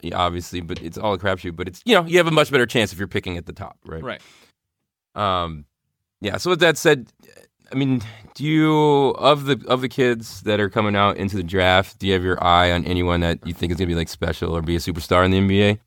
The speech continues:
Speaker 2: Oh, I've been hearing a lot about, uh, this Luka Doncic from, uh,
Speaker 1: Jesus.
Speaker 2: he's playing on Real Madrid. People are talking him up pretty big.
Speaker 1: Yeah, pretty big.
Speaker 2: Although now that I'm looking at this website, I have his comparison as Toni Kukoc. Oof,
Speaker 1: <laughs>
Speaker 2: that's,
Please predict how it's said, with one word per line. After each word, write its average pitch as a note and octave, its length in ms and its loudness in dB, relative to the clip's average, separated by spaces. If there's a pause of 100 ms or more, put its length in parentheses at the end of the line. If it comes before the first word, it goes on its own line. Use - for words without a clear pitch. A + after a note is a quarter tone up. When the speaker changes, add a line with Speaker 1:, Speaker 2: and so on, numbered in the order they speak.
(360)
Speaker 2:
Oh, D#3+ 200 -4
I've F3+ 180 0
been F#3 180 2
hearing A3 260 2
a F#3 40 0
lot D#3+ 280 4
about, C3 520 2
uh, A#2 440 -10 (600)
this B2+ 200 -10
Luka D#3 200 0
Doncic A#2 680 -4 (500)
from, A2 460 -6 (100)
uh, G#2+ 220 -10
Speaker 1:
Jesus. - 360 -10
Speaker 2:
he's B2 180 -18
playing F3 220 2
on D3+ 100 2
Real D3 180 6
Madrid. B2 560 2
People B2+ 220 0
are D#3+ 40 2
talking D#3+ 340 2
him C#3+ 120 2
up C3+ 240 2 (160)
pretty D#3 180 0
big. C#3 260 2 (100)
Speaker 1:
Yeah, - 60 -10 (220)
pretty G#2 300 0
big. D#2+ 160 -6 (120)
Speaker 2:
Although C#3 260 0
now C#3 200 4
that C3 140 0
I'm C3 100 0
looking C3 200 -2
at A#2+ 60 -6
this A#2+ 120 -14
website, C#3+ 280 -2
I A#2+ 60 4
have A#2+ 100 2
his A#2 120 -10
comparison B2+ 420 -2
as G#2+ 100 -8
Toni B2 200 -4
Kukoc. B2+ 500 -2 (100)
Oof, - 480 -6
Speaker 1:
<laughs> - 80 -12
Speaker 2:
that's, - 380 -2